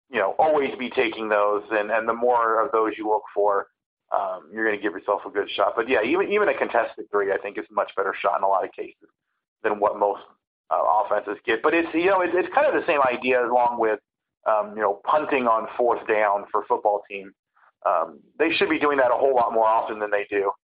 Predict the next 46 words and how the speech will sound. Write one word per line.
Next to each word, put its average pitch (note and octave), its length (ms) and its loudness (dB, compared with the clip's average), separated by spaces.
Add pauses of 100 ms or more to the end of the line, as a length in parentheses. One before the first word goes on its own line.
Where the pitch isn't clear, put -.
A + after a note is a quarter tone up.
(260)
Uh, F#2 220 0 (100)
but G#2+ 220 0
conventional A#2 560 0
wisdom G#2 480 0
and, G2+ 320 -4
you G#2+ 60 -4
know, G2+ 200 0
just G#2+ 140 -12 (320)
coaching A#2+ 320 -2
habits G#2 420 0 (540)
make E3+ 120 2
it D#3 60 4
really C#3 220 4
hard B2 260 2
for A#2 120 0
teams A2 300 -4
to A2 80 -8
go A2 240 2
with G#2 180 0
what G#2 240 0
is G#2+ 140 -4 (140)
probably B2 480 2
the G#2 80 -2
better G2+ 280 2
play. G2+ 460 0 (480)
Um, D2+ 420 -4 (600)
you B2 100 0
know, G2+ 300 0
the, C3+ 360 -2
the - 160 -2
same C#3+ 180 0
sort C3 160 2
of A#2+ 80 -6
thing A#2 180 -4
you G#2+ 180 -8
see A#2 80 -6
in G#2 100 0
basketball, G2 600 0
that G2+ 100 -14
there's A2+ 140 2
a B2 40 2
lot A#2+ 240 2
of G#2+ 120 -4
teams G#2+ 240 -10
that G#2+ 140 -2
wanna G#2 180 2